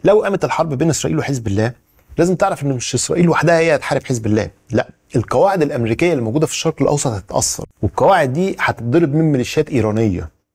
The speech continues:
ماشي. هل ده الاداره الامريكيه حاجه ممكن تتسامح فيها في ظل عام انتخابي،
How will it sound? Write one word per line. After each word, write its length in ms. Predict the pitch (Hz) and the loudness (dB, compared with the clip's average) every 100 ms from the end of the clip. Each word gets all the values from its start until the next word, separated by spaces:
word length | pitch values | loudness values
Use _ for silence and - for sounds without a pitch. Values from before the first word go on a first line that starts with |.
| _ - | _ -6
ماشي. 240 | - 147 - _ _ | -2 -2 -4 _ _
هل 300 | 165 196 143 | 0 0 2
ده 220 | 160 143 - _ _ _ _ 113 | 2 0 -8 _ _ _ _ -6
الاداره 280 | 117 156 | 0 0
الامريكيه 540 | - 117 104 139 135 110 | 0 -4 -2 0 0 0
حاجه 560 | - 135 139 107 90 - - | -2 -2 0 -2 -8 -10 -2
ممكن 280 | 147 - 110 | -2 0 -2
تتسامح 400 | 104 95 139 135 | -4 -2 -4 -4
فيها 300 | - 147 135 - _ | -2 -4 -4 -12 _
في 140 | - 110 | -2 0
ظل 260 | 147 139 | 2 2
عام 200 | 110 143 | 0 0
انتخابي، 480 | 123 - - 139 | -2 -4 -4 -4